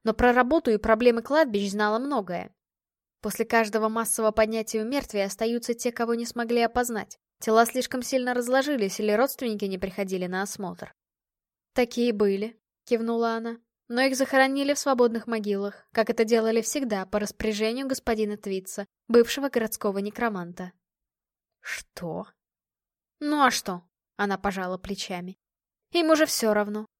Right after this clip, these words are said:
«То есть господин Твитц нарушал правила, а потом сбежал от ответственности на тот свет?»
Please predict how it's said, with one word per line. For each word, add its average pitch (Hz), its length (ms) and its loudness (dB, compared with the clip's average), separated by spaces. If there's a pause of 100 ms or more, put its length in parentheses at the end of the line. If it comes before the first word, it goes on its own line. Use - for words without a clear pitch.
(760)
«То 208 160 2
есть 196 380 -2
господин 220 580 0
Твитц 226 440 -4
нарушал 220 500 -2
правила, 214 600 0
а 220 140 2
потом 233 280 0
сбежал 233 460 2
от 233 120 0
ответственности 240 720 -2
на 240 140 -4
тот 233 220 -4
свет?» - 400 -2